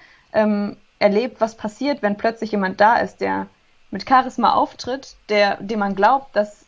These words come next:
dass es ernst gemeint ist, was dort gefordert wird und, ähm, wie viele Menschen dann doch auch bereit sind, plötzlich mitzumachen und was es auch für ein, für eine Stärke oder Euphorie,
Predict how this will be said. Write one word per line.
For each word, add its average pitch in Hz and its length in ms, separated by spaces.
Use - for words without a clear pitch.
dass 202 180
es 196 100
ernst 269 320
gemeint 180 340
ist, - 140
was 185 140
dort 180 200
gefordert - 480
wird 196 320
und, 190 300
ähm, 196 360
wie 226 120
viele 214 180
Menschen 214 320
dann 208 140
doch 214 140
auch 214 120
bereit 208 380
sind, 220 160
plötzlich 208 640
mitzumachen 190 720
und 208 260
was 208 180
es - 100
auch 208 160
für 208 120
ein, 202 220
für - 100
eine 208 100
Stärke 220 400
oder 214 160
Euphorie, 208 640